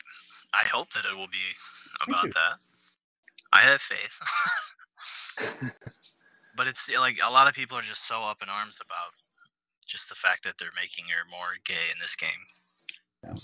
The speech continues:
Speaker 1: 'Cause the first game, uh, you wouldn't even know until you played the D L C.
Speaker 2: Yeah, it was just kind of a side thing.
Speaker 1: Yeah, and, and even in the D L C, it wasn't like, "She's gay!" She just kisses
Speaker 2: Right.
Speaker 1: her best friend.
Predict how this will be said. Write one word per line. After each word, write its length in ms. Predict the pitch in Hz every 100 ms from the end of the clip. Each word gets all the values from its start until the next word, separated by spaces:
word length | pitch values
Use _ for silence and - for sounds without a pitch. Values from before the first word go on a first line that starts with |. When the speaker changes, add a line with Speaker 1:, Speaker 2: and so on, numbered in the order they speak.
| - - _ _ _ -
Speaker 1:
'Cause 160 | 98
the 60 | -
first 280 | - - -
game, 280 | 104 101 117 - _ _ _ -
uh, 180 | 98 98
you 140 | 98
wouldn't 160 | 110 113
even 180 | 110 95
know 280 | 117 151 101 - _ _ _ -
until 260 | - 110
you 60 | 98
played 220 | - 101
the 60 | 92
D 140 | -
L 160 | 95 90
C. 300 | - 131 117 - _ _ _ _ _ -
Speaker 2:
Yeah, 140 | 131 120
it 120 | - _ _
was 100 | 120
just 220 | 123 -
kind 120 | 123
of 60 | 113
a 80 | 104
side 280 | 113 107
thing. 220 | 92 95 101 _ - - -
Speaker 1:
Yeah, 240 | 120 98 90
and, 300 | - 98 95
and 80 | 95
even 240 | 131 117
in 100 | 110
the 80 | 107
D 140 | 110
L 120 | 107 98
C, 220 | - 120
it 80 | 110
wasn't 300 | 101 98 92
like, 320 | 87 - - - - -
"She's 440 | - - 302 254 165
gay!" 720 | 135 196 285 294 262 247 247
She 180 | 240 -
just 160 | 135 139
kisses 220 | 147 135
Speaker 2:
Right. 140 | 135
Speaker 1:
her 60 | 127
best 240 | 117 107
friend. 320 | - 143 98